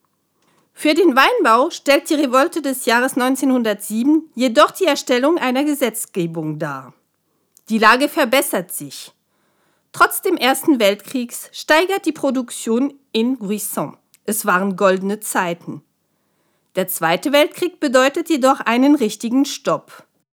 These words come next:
Neunzehnhundertsiebenundvierzig leben die Gruissaner Weinberge jedoch mit der Gründung der Weinkooperative wieder auf. Zwei Jahre lang wird gepflanzt, repariert, die wild gewordenen Weinreben wieder sauber gemacht.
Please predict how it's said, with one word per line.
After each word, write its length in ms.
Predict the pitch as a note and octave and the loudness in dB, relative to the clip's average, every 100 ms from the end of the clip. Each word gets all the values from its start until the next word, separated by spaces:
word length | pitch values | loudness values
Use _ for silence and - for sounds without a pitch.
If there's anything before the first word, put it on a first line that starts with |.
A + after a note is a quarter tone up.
| _ _ _ _ _ _ _ | _ _ _ _ _ _ _
Neunzehnhundertsiebenundvierzig 1700 | - D#4 G4 F#4 D#4+ C#4 A3+ - C4 D#4+ A#3+ - A3+ A3 - C#4 - A#3 | 2 2 2 0 2 2 0 -2 2 2 2 -2 -6 -6 -6 -8 -8 -4
leben 260 | A#3+ D4+ | 0 2
die 120 | C4 A3+ | 2 0
Gruissaner 600 | A#3 B3 B3 C4+ D4 B3+ | -4 -2 0 0 0 0
Weinberge 560 | G#3 A#3+ A#3 B3 B3+ | 0 0 -2 -4 -4
jedoch 520 | C4 A3+ G3+ A3+ - | -4 -4 0 -2 0
mit 180 | B3+ A#3 | -4 -2
der 100 | A3+ | -2
Gründung 460 | G#3+ C4+ D#4+ E4 D4 | 0 0 2 2 0
der 160 | A#3 | 0
Weinkooperative 1120 | G#3 G#3+ B3+ C4+ B3 B3 G3 F#3 - G3 G#3+ A3 | 2 0 0 -6 -6 -6 -4 -6 -8 -8 -6 -8
wieder 400 | F#3+ F3+ G#3+ D#3+ | -6 -4 -4 -6
auf. 380 | D3+ - - _ _ _ _ _ _ _ _ _ | -12 -14 -20 _ _ _ _ _ _ _ _ _
Zwei 320 | - D#4+ F4 | 0 4 4
Jahre 300 | F4 D4 F4 | 6 4 4
lang 320 | B3+ G3 C4+ | -2 -2 -2
wird 200 | G3+ G3+ | -4 -6
gepflanzt, 800 | F3 F3 - G3 B3+ C4+ - - | -10 -12 -2 0 0 -4 -12 -10
repariert, 680 | A#3 A3+ A3 G#3+ B3+ C#4 - _ _ _ | -6 -4 -4 -2 -2 -4 -14 _ _ _
die 120 | B3 | -2
wild 200 | C4 G4+ | 0 0
gewordenen 600 | - D4 A#3 A#3+ C4+ C4+ | -4 -2 2 2 2 0
Weinreben 540 | G#3+ G3+ A3+ B3 A#3+ A#3 | 2 0 -2 -4 -4 -4
wieder 280 | G#3 G#3 B3 | -2 -2 0
sauber 360 | F3+ E3+ D#3 | -2 -2 -4
gemacht. 640 | D3+ D#3 D3+ B2+ - - | -8 -10 -10 -12 -18 -20